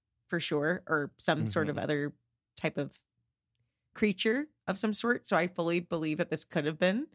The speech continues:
Speaker 1: but I, and I also think, yes, and I think that it's probably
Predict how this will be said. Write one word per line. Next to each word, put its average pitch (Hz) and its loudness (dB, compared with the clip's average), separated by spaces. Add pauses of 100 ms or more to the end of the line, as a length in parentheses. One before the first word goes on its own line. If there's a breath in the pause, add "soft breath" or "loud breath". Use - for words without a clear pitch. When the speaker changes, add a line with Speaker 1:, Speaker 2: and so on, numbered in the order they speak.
(580)
Speaker 1:
but 170 4 (240)
I, 165 2 (100)
and 175 2
I 156 0 (460)
also 196 4
think, 143 -4 (140)
yes, 165 0
and 147 -4
I 160 0
think 147 -6
that 139 -4 (340)
it's - -8
probably 131 -4